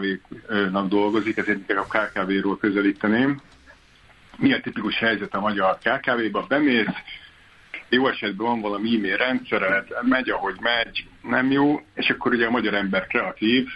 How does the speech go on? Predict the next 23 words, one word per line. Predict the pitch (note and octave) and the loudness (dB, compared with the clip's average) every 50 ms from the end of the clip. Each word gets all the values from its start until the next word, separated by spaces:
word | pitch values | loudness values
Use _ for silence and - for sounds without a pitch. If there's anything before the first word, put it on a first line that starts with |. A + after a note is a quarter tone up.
| - - | -14 -8
bár | F#2+ G2 G2 | -4 -2 -2
ez | G2 F#2+ | -2 -2
a | G#2 | 2
világon | G#2+ G#2+ G#2 F#2+ G2 G2+ | 2 2 2 2 0 -2
máshogy | G#2+ G#2+ G2+ - F2+ | -2 -2 -2 -2 -4
sem, | - - D3+ D3+ | -2 -2 0 2
hogy | C#3 D3+ C3+ - - - - - - - - - - - - - - - - - - - - - | 2 0 -2 -2 -8 -20 -20 -20 -20 -20 -20 -20 -20 -20 -20 -20 -20 -20 -20 -20 -20 -20 -10 0
úgy | - C3 | 2 4
megszoktad | B2+ C3+ C3 - - A#2+ - - A2+ | 4 4 2 -2 -6 -12 -8 -4 -4
a | A2 | -4
privát | G#2+ - B2 G#2+ G#2+ F#2+ F#2+ - | 0 0 0 2 2 0 2 2
életedbe, | C3 B2+ A2+ - - A2 G#2 F#2+ G2+ G2 | 2 2 2 0 0 -2 -2 -2 -2 -2
hogy | G2 G2 F#2+ - - - | -2 -2 -4 -6 -12 -10
milyen | - - C3+ B2+ A2+ G#2 | -4 0 2 4 4 4
jól | G2 F#2+ F#2+ F#2+ | 2 0 -2 -2
tudsz | - G2+ F#2+ - | -2 -4 -4 -2
csetelni, | - - D3+ D3+ D3 - B2 G#2+ G2+ G2 F#2+ F#2+ G2 F#2 F#2 F#2 F#2 F#2 - - | 0 0 0 0 0 0 -2 0 0 0 0 0 0 2 2 2 2 0 0 0
fájlokat | - C3 B2 A2+ G#2 G2+ - G2+ F#2 - | 0 0 0 0 -2 -4 -6 -6 -4 -2
megosztani, | G2+ F#2+ F#2 F#2+ F2+ - - - G#2 G2 F#2+ F#2+ F#2+ | -2 0 0 -2 -2 -4 -4 -2 0 2 4 4 4
mindenhonnan | F#2 F#2+ G2 A2+ A#2+ B2 A#2 G#2 G2 F2+ F#2+ G2 G2 G2+ G2 | 4 4 6 6 6 6 4 4 2 0 2 2 2 4 4
mobilozod | A2 A#2 G#2 G2+ G2 F#2+ G2 | 2 2 2 2 2 2 2
eléred | G#2+ G#2+ G#2 G2 G2+ F#2+ F2+ | 2 4 4 4 2 0 -2
az | F#2+ F#2+ | -6 -4